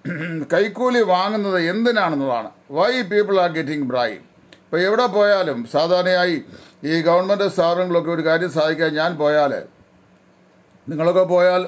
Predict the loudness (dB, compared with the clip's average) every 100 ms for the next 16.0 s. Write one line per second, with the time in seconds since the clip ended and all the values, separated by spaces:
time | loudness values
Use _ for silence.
0 | -4 -2 0 2 2 2 2 0 -2 -2
1 | -4 -2 -2 -2 0 0 0 -2 -2 -2
2 | -2 -2 -2 0 0 0 0 -2 0 2
3 | 2 0 0 0 0 -2 -2 0 0 0
4 | -6 -14 -18 _ _ _ _ _ -8 -2
5 | 0 2 2 0 0 0 2 2 2 2
6 | 0 -2 0 2 0 0 -2 0 2 0
7 | -4 _ _ -4 -2 0 0 0 2 2
8 | 2 2 0 0 -2 0 2 4 4 4
9 | 4 2 2 0 0 -4 -14 _ -4 0
10 | 2 0 0 0 0 2 2 2 0 0
11 | 2 2 2 2 2 2 2 2 0 -4
12 | -6 -12 -4 0 0 0 2 4 4 2
13 | 0 0 0 -2 0 0 0 0 0 -2
14 | -8 -6 -4 -2 0 2 2 0 -2 -2
15 | 0 0 0 -2 -4 -2 -2 -2 -6 -10